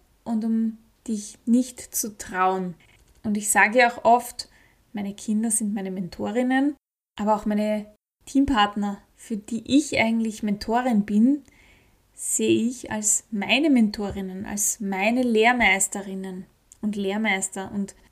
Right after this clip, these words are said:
diese Ansicht eröffnet einfach eine andere Perspektive, es eröffnet andere Möglichkeiten, wenn ich in ein Gespräch hineingehe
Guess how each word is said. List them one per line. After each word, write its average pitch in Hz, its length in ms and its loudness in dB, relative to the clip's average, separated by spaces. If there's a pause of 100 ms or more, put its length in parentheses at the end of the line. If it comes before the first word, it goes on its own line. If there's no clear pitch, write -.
(100)
diese 240 720 4
Ansicht 254 680 4
eröffnet 247 640 0
einfach 226 760 0 (280)
eine 214 300 -4
andere 240 580 0
Perspektive, 247 840 6
es 220 160 2
eröffnet 220 520 -4
andere 208 340 0
Möglichkeiten, 220 920 -2
wenn 220 100 -4
ich 214 140 -8
in 214 120 -6
ein 208 280 -4
Gespräch 220 640 -2
hineingehe 226 680 2